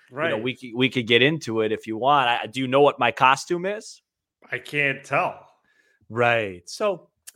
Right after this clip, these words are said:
Speaker 1: here's what my costume is. I'd like you to, I, I'm gonna give you a scenario. I'd like you to,
Speaker 2: Okay.
Speaker 1: I'd like,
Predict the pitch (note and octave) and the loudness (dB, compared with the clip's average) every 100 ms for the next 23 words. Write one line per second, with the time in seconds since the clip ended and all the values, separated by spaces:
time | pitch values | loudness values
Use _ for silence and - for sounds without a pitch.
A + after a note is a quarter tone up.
0 | _ _ _ G3+ B3 A#3+ F#3 E3+ D3 E3 | _ _ _ -4 -4 -2 -2 -2 -2 -2
1 | D#3+ D#3+ - B2+ A#2 A2 B2+ D#3 E3 F#3 | -2 -2 -6 -10 -8 -6 -4 -4 -6 -6
2 | D#3 - - - E3+ F3+ E3 F3+ E3+ D3+ | -8 -8 -10 -6 -6 -6 -6 -6 -4 -6
3 | - - C#3+ C#3+ C#3 B2+ G#2 F2+ E2 G2 | -6 -6 -2 2 2 2 -2 -6 -8 -6
4 | A#2+ B2+ C#3+ B2+ A#2 C#3+ D#3+ C#3+ C#3 E3 | -4 -4 -4 -4 -6 -8 -4 -2 -2 -4